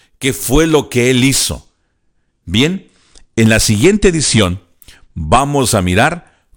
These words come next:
cómo Jacob pudo hacerle frente a su hermano. ¿De qué manera?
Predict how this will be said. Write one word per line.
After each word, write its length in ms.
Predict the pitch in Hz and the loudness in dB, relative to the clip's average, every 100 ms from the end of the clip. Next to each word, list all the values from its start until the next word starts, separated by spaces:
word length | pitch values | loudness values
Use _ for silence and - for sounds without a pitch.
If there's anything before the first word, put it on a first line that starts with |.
| _ _ | _ _
cómo 380 | 147 220 240 226 | 2 2 0 -2
Jacob 640 | 190 131 - 104 - - _ _ _ _ - _ _ _ | -2 -4 -2 -2 -4 -16 _ _ _ _ -20 _ _ _
pudo 360 | - 156 156 | 2 2 2
hacerle 420 | 135 - 135 120 95 | -2 0 0 0 -2
frente 720 | - 139 160 - 208 - _ _ - - | 0 0 0 -2 -4 -6 _ _ -20 -6
a 100 | 90 | -2
su 160 | - | 2
hermano. 520 | 110 90 80 67 60 - _ _ _ _ | 2 2 -2 -4 -10 -16 _ _ _ _
¿De 200 | 107 113 | -4 -2
qué 160 | 180 | 0
manera? 640 | 196 165 143 160 123 123 | 0 0 0 0 -2 -4